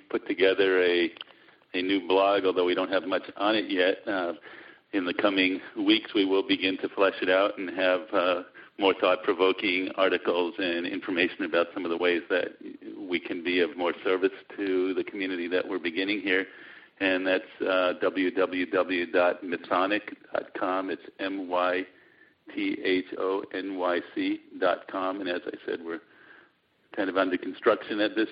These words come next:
point, um, and we'll be adding to that in the next, uh, days, weeks, months, and years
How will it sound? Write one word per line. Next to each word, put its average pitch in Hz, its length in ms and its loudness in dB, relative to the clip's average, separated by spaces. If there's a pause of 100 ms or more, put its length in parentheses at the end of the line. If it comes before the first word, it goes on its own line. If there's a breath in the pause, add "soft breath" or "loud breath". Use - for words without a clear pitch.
point, 101 340 -4 (160)
um, 90 400 -4 (380 soft breath)
and 98 140 -6
we'll 98 220 -2
be 92 40 4
adding 95 360 4
to 101 80 -2
that 90 260 2
in 92 60 -10
the 87 80 -6
next, 90 260 -6 (300)
uh, 85 240 0
days, 82 240 2
weeks, 82 300 -4
months, 85 260 -6 (640 soft breath)
and 85 200 -8
years 95 320 2